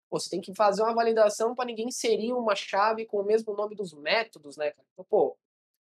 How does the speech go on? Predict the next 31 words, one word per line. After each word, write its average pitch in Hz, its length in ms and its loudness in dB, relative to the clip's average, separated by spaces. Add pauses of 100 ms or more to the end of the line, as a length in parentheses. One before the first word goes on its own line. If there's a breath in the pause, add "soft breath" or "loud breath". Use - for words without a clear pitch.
(140)
isso - 160 -10
ferra 262 240 0
com 269 140 -6
tudo, 220 320 -2
né, 160 140 -4
cara? 117 180 -16 (460)
No 226 260 8
map, 254 320 2
o - 140 -10
que 220 100 -8
que 220 80 -12
você 254 100 0
pode 233 240 0
fazer? 226 460 -2 (340)
Você 190 240 -2
pode 156 520 4
passar 180 360 -2
um 196 160 0
objeto 254 720 2
como 214 240 -4
chave, 165 460 -2 (320)
você 226 380 4
pode 165 460 4
definir 220 560 0
o 262 80 0
nome 240 300 0
das 220 200 2
chaves 202 380 -2
como 247 280 -4
você 233 280 -4
quiser, 175 460 -4